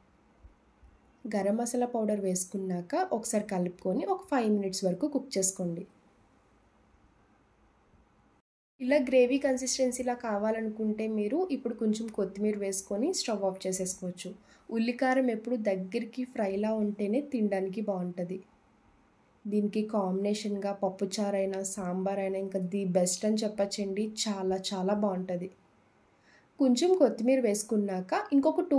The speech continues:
మినిట్స్ వరకు కుక్ చేసుకుంటే దగ్గరికి ఫ్రైలా అయిపోద్ది. అప్పటి వరకు కుక్ చేసుకోవాలి. చూసారు కదా,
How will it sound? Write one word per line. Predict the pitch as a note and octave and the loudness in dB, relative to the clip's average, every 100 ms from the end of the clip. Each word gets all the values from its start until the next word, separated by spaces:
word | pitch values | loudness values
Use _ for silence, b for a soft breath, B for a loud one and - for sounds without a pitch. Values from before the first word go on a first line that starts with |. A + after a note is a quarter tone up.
| C4+ | 6
మినిట్స్ | C4 B3 B3 | 6 4 2
వరకు | A3+ G#3+ C4 | 0 2 0
కుక్ | G#3+ G#3+ | 0 -2
చేసుకుంటే | - G#3+ G#3+ G#3+ G#3 C#4 | 0 0 2 0 2 0
దగ్గరికి | G#3+ G3 F#3 A3 A3 B3+ | 2 0 2 0 0 -2
ఫ్రైలా | B3+ G#3 F#3+ G#3 | 0 0 2 0
అయిపోద్ది. | F#3+ F#3+ F3 E3+ - | 0 -2 -2 -4 -6
అప్పటి | F#3+ F#3 G#3 | -6 0 2
వరకు | F#3 F#3 B3 | 2 0 -2
కుక్ | A3 - | -4 -4
చేసుకోవాలి. | F#3+ F#3 F#3+ F3 F3 F3+ - _ _ _ _ _ _ _ _ _ _ _ _ - _ - _ _ _ - _ _ _ - | -2 -2 -4 -6 -6 -8 -14 _ _ _ _ _ _ _ _ _ _ _ _ -20 _ -20 _ _ _ -20 _ _ _ -2
చూసారు | D4 C4 C4 C4 | 2 4 4 2
కదా, | A#3+ G#3+ | 0 0